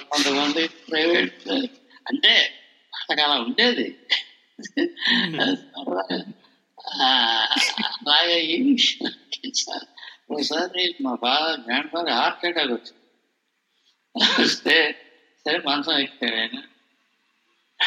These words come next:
డాక్టర్ వచ్చాడు, డాక్టర్ వచ్చి టెస్ట్ చేశాడు. అది ఆయన,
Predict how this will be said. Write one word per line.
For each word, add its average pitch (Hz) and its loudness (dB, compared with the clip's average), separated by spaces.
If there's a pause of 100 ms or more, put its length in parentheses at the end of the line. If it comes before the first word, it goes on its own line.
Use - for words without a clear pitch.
(960)
డాక్టర్ 226 2
వచ్చాడు, 247 0 (920)
డాక్టర్ 240 -2
వచ్చి - -6
టెస్ట్ 139 2
చేశాడు. 151 -4
అది 147 -2 (1200)
ఆయన, 120 -2